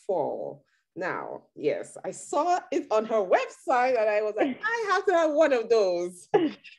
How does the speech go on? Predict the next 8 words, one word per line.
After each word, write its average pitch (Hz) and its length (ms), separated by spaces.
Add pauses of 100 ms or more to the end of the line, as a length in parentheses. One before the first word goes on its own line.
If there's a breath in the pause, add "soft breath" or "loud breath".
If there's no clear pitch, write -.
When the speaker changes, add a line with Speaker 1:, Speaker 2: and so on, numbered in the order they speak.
(120)
Speaker 1:
So 269 220
tell 330 280
us 269 160
about 202 300
Art 220 240
Naya 190 480
in 180 1080 (600 loud breath)
Speaker 2:
Uh, 190 120